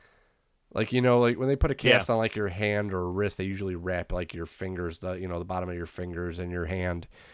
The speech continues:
Speaker 1: in, uh, gauze. It, but it looked like he had a glove on. It looked different from last week. It was just weird. Um, he says, "I, I, I forgive. I forgive." And, and Nash says, "You know what? I'm gonna forgive Ray, too. Why don't you come out here?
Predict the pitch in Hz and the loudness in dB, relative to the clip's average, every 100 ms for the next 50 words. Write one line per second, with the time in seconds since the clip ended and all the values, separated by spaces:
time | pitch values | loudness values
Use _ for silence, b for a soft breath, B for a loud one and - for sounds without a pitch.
0 | b b 85 87 82 80 82 80 131 92 | b b 0 0 2 2 0 6 8 10
1 | 82 80 - 101 104 110 120 123 - 139 | 8 0 -4 -4 6 10 12 10 2 0
2 | 139 107 90 80 - 90 101 98 85 78 | 0 2 2 0 -4 2 4 4 4 2
3 | 76 85 101 165 - 131 120 101 98 85 | 0 -2 -2 -2 2 0 0 -6 -6 -4
4 | 85 82 - 85 80 80 - 80 73 - | -4 -4 -8 -10 -10 -12 -12 -10 -10 -12
5 | _ B B B B B B - 113 113 | _ B B B B B B 8 10 12
6 | 107 101 - B B 160 165 151 143 - | 10 4 -6 B B 0 6 8 8 4
7 | - - - _ _ _ 123 - 123 - | -14 -20 -20 _ _ _ -2 2 4 8
8 | 127 - 117 92 98 82 78 - 110 120 | 6 6 2 0 0 0 -4 0 2 2
9 | 107 85 95 85 76 - - 95 98 107 | 0 -2 -2 0 -2 -6 -6 -4 -2 0
10 | 104 110 113 - 110 107 120 120 120 - | 2 0 0 2 2 2 4 6 6 2
11 | 113 113 101 - 95 90 87 87 87 85 | 0 2 2 2 0 0 0 0 0 0
12 | - 78 - - 95 123 127 123 - 127 | -2 -2 -4 -4 2 4 4 0 4 6
13 | 117 110 110 107 | 6 6 4 4